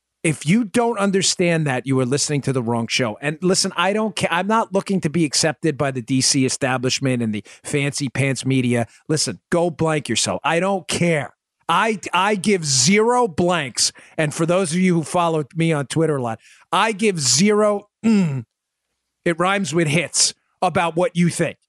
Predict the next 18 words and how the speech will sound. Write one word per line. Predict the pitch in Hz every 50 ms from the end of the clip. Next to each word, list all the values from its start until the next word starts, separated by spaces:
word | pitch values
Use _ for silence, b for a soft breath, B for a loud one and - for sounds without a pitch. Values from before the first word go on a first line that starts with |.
| _ _ _ _ _ _ _ _ _ _ -
I | 175
mean, | 175 175 185 185 170
seriously, | - - 262 294 302 240 185 - - 110 104
to | 107
the | 127 143 143
D | 123 190 190
C | 180 - - 185
bubble | 170 - 175 160 156 160 143
people, | - 135 123 - 101 98 - -
zero. | - - 135 156 220 240 226 180 135
I | 180 226
give | 208 285 262 196 175
less | 170 190 240 277 247 - -
than | - 196 180 165
zero. | 135 120 151 127 110 101 101 -
I | 160 175
don't | 165 - 233 220 233 247 233 - -
care. | - 214 208 196 160 - -